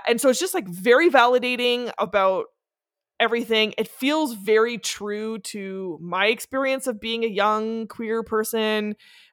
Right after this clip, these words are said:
um, and just, like, trying to find your way in the world, and just, like, the subtle things, like, people assuming,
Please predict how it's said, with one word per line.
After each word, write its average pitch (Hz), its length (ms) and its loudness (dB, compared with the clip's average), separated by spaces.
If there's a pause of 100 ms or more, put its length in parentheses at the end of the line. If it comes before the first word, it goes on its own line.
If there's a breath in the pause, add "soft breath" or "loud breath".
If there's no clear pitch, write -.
(120)
um, 185 520 2 (100)
and 196 160 -4
just, 196 220 -6
like, 185 200 -2
trying 190 220 -4
to 208 60 -4
find 208 220 -2
your 202 100 -4
way 196 100 -2
in 196 80 -2
the 208 100 -2
world, 269 680 8
and 262 120 2
just, - 260 -6
like, 294 180 0 (160)
the 262 120 0
subtle 233 440 4
things, 269 320 -4
like, 202 160 -4
people 214 320 -6
assuming, 208 800 -4